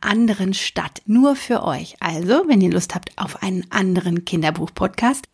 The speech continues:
empfehle ich euch jetzt einfach mal meinen Bücheralarm und würde mich freuen, wenn ihr den vielleicht auch einfach abonniert. Jetzt aber genug gequatscht. Ich möchte nämlich mit euch jetzt so richtig in Weihnachtsstimmung kommen und dafür habe ich ein wunderbares Weihnachtsbuch ausgesucht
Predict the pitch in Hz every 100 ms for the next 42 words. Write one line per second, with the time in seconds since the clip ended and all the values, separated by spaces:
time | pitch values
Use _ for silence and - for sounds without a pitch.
0 | _ - 196 - 233 254 196 - 180 180
1 | - - 185 180 - 170 170 - 180 175
2 | 185 196 214 - 214 170 - 170 165 170
3 | - 226 294 277 226 - - 160 185 -
4 | - - 330 381 240 190 202 202 - 190
5 | - - 175 - 180 - 190 208 180 -
6 | - _ - 180 196 196 180 170 175 180
7 | 254 - - - 180 - - _ - 247
8 | 240 208 196 202 190 185 180 196 - 214
9 | 214 190 - - 233 302 330 - 233 220
10 | - 269 254 220 196 175 170 - - 170
11 | 156 175 185 - 175 175 - - - -
12 | - 175 165 180 - 240 - - 190 190
13 | 175 143 165 196 208 190 185 170 170 160
14 | 175 - 175 175 151 151 175 - - 240
15 | - 233 247 - 262 320 440 -